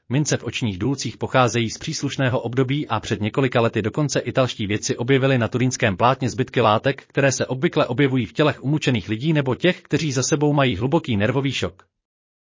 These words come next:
To odpovědí se tak objevují další a další otázky. Čtvrtý první fotografie. Otisk postavy na tkanině sépiové barvy přesně odpovídá anatomii muže s ponovousem a trnovou korunou,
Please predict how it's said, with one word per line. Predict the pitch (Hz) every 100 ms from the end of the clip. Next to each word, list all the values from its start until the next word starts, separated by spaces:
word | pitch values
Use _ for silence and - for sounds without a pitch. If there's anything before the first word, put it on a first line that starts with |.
| _ _ _ _ _ _
To | 127
odpovědí | 139 165 156 160 170
se | 165
tak | 143 131
objevují | 131 156 151 135
další | 104 139 - 160
a | - 113
další | 107 127 - 127
otázky. | 120 110 - - - _ _ _ _ _ _ _ _ _ _
Čtvrtý | - 190 202 214
první | 196 185 180
fotografie. | 170 165 147 - 80 - _ _ _ _ _ _ _ _ _ _ _ 135
Otisk | 135 185 -
postavy | 180 - 190 175
na | 156
tkanině | 160 156 151 139
sépiové | 139 131 135 123
barvy | 110 113 113
přesně | - 127 110
odpovídá | - - 123 127 101
anatomii | 95 131 147 156 147 147
muže | 123 104
s | -
ponovousem | 131 143 139 131 147 143
a | 110
trnovou | - 151 165 156
korunou, | 156 147 139 147